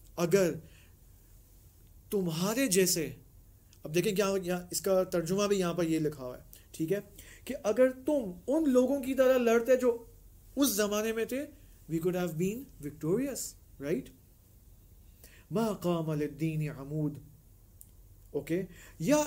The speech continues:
پھر امام علی یہ بھی فرما رہے ہیں کہ اگر تم اس طرح نہیں لڑو گے جس طرح صدر اسلام میں لڑا کرتے تھے، تو پھر، یا اگر for example they used to fight like you are fighting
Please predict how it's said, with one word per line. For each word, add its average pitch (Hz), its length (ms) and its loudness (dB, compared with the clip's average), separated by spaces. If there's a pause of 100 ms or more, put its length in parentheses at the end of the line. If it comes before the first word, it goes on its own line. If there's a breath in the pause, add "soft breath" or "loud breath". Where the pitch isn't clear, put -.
پھر 247 340 2
امام 226 260 0
علی 233 200 -2
یہ 233 40 4
بھی 233 100 -2
فرما 160 380 -2
رہے 131 100 -10
ہیں 123 60 -16 (320 loud breath)
کہ 254 120 -2 (100)
اگر 285 340 2
تم 226 280 -2 (1900)
اس 247 160 2
طرح 262 220 4
نہیں 240 340 4
لڑو 220 340 8
گے 214 180 6
جس 202 220 0
طرح 220 220 -2
صدر 214 320 0
اسلام 208 520 2
میں 233 80 -2
لڑا 175 220 0
کرتے 175 300 -4
تھے، 202 100 -4 (420 loud breath)
تو 175 120 -6
پھر، 190 280 -2
یا 226 180 2
اگر 240 240 4
for 262 180 6
example 247 400 4
they 226 180 4
used 247 340 0
to - 0 - (140)
fight 247 200 2 (360 loud breath)
like 202 220 4
you 269 260 8
are 240 40 2 (120)
fighting 220 320 4